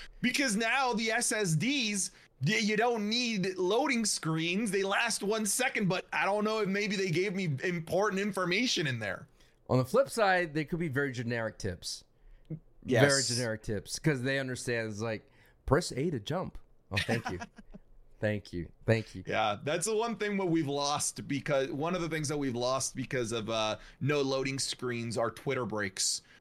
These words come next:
Speaker 1: right? In
Speaker 2: Yeah.
Speaker 1: between, in between, uh, you know, you scrolling X now or, or, or, or whatever the kids are calling it these days. Uh, but yeah, no, loading screens suck anyway, so.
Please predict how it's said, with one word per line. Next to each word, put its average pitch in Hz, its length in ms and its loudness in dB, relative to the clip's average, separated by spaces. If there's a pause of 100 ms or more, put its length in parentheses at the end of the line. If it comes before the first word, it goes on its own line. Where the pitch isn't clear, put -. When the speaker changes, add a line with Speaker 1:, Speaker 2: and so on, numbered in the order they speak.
Speaker 1:
right? 127 200 4
In 135 160 0
Speaker 2:
Yeah. 123 80 -2
Speaker 1:
between, 127 460 0
in 123 180 -4
between, 127 580 -4
uh, 123 240 0
you 123 120 -2
know, 120 180 -2
you 123 140 -2
scrolling 131 600 0
X - 380 0
now 143 380 0
or, 127 260 0 (220)
or, 123 580 0 (100)
or, 143 300 2
or 175 160 2
whatever 160 340 2
the 156 140 -2
kids 147 300 -2
are 143 100 0
calling 139 380 0
it 135 180 -4
these 135 240 -2
days. 131 480 -2 (240)
Uh, 113 100 2
but 123 140 2
yeah, 110 100 2
no, 110 140 -2
loading 131 280 -2
screens 98 300 -4
suck - 280 -4
anyway, 78 360 -10
so. 78 240 -16